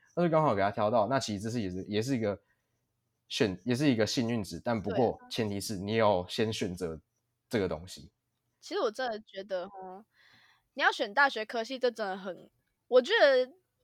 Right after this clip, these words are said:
Speaker 2: 如果现在要问，我真的觉得选自己比较喜-，有兴趣或喜欢的东西真的会比较好，
Speaker 1: 嗯。
Speaker 2: 你四年会比较不会这么痛苦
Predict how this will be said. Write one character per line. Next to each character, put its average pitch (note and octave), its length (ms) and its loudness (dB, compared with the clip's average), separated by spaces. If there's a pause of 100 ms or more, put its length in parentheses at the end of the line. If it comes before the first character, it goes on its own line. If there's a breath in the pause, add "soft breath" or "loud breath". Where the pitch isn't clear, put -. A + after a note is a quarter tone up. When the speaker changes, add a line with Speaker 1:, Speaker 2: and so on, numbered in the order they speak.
(680 loud breath)
Speaker 2:
如 C4+ 140 -4
果 G#4 100 4
现 D#4 160 -2
在 E4 60 0
要 D#4+ 120 4
问， D#4 280 -2
我 G3 100 -6
真 B3+ 160 -8
的 A#3 160 -4
觉 G#3+ 160 -8
得 E3+ 580 -2
选 A3 360 -4
自 E4+ 160 -6
己 B3 160 -8
比 G3 80 -10
较 A3 160 2
喜-， - 260 -10
有 G3+ 140 -2
兴 A3+ 260 -8
趣 A#3 180 -6
或 A3+ 200 0
喜 F#3+ 240 -8
欢 G3 200 -6
的 G3 80 -4
东 F#3 160 -6
西 G3+ 140 -14
真 G3 100 -12
的 F#3 60 -8
会 G3 80 -10
比 F#3+ 80 -16
较 D#3+ 160 -8
好， D3 160 -12
Speaker 1:
嗯。 F#3 40 -12
Speaker 2:
你 G3 40 -12
四 D#4+ 240 -6
年 G#3 180 -6
会 A#3 120 -2
比 G#3+ 100 -12
较 F#3+ 260 0
不 G#3 200 -6
会 A#3+ 100 2
这 B3+ 60 -2
么 A3 80 -8
痛 G3+ 260 -8
苦 - 180 -20